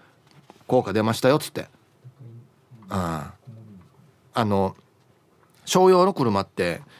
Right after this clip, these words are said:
内装が結構チープに作られてるから、あの、熱気がそのまま来るんですよね、多分ね。よかった。はい。ありがとうございます。効果あるよという方も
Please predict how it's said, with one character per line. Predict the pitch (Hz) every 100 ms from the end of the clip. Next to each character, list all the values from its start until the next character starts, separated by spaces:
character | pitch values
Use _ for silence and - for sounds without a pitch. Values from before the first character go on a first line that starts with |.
| -
内 | - 175
装 | 165 165
が | 175 170 156 -
結 | 170
構 | 120
チ | -
ー | 185
プ | 131
に | 98
作 | -
ら | 98
れ |
て | 92 90
る |
か | 76
ら、 | 82 82 - - _ _ _ _ _ _ _ -
あ | 101
の、 | 92 90 - 123
熱 | 135 170 -
気 | 165
が | 185 - _ - 156
そ | -
の | 160
ま | 165
ま | 202
来 | 131
る |
ん | 110
で |
す | 85
よ | 95
ね、 | 110
多 | 110
分 | 90 151
ね。 | 202 - _ _ _ _
よ | 120
か | 175
っ | 170 -
た。 | 220 139 - _ _
は | - 120 127
い。 |
あ | - _ - _ _ 85
り |
が | 90
と | 90
う |
ご | 82
ざ | 87
い |
ま | 87
す。 | 82 - - - - - _ _ _ _ _ - - - - -
効 | - 269
果 | 165 175
あ |
る | 170
よ | 180 175
と | 98
い | 156
う |
方 | - 170 -
も | -